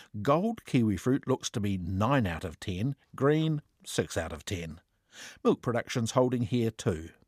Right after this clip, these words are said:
But for avocado growers, it's been a disaster of a season. Returns from the crop will barely cover picking, according to one grower. He says there are real structural issues in the sector, too much fruit,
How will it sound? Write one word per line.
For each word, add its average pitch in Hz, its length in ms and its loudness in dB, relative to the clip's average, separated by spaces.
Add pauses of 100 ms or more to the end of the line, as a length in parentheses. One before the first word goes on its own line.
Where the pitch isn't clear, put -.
(480)
But 135 140 4
for - 200 -2
avocado 160 640 2
growers, 90 560 -4
it's 156 200 -4
been 147 220 0
a 147 80 2
disaster 104 800 -2
of 78 120 -10
a 82 60 -8
season. 87 500 -6 (480)
Returns 185 600 2
from 156 180 0
the 127 80 0
crop - 380 0
will 113 180 -4
barely 127 380 -2
cover 117 360 0
picking, 123 440 -4
according 92 440 -4
to 92 80 -4
one 110 260 0
grower. 90 340 -2 (540)
He 147 140 4
says 127 280 0
there 110 220 2
are 101 100 2
real 151 380 2
structural - 680 0
issues 120 400 0
in 104 160 2
the 90 60 -2
sector, 156 440 0 (300)
too 233 140 0
much 147 260 2
fruit, 123 300 0